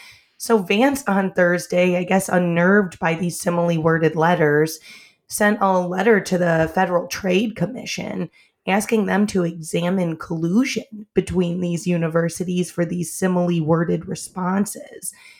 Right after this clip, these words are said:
He, Vance, he told the F C C he was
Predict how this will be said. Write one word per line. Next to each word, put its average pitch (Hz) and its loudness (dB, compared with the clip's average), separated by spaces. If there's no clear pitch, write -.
He, 240 -2
Vance, 220 2
he 214 -2
told 226 4
the 185 2
F 175 2
C 175 -8
C 190 -2
he 185 -2
was 175 -2